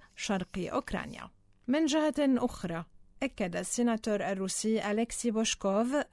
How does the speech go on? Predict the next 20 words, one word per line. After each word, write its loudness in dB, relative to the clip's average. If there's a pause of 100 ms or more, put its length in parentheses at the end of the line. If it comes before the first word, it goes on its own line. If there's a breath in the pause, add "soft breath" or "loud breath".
أن 6
الغرب 2
يخشى 0
الاعتراف 0
بأن 2
محاولة 2
عزل 0
روسيا 2 (180 loud breath)
بالعقوبات 2 (160)
تضر 2
باقتصاده، 0 (160)
ولفت 2
في -2
هذا 0
السياق -2 (380 loud breath)
إلى 2
تشجيع 2
الحكومة 2
الأمريكية 2
سرا 2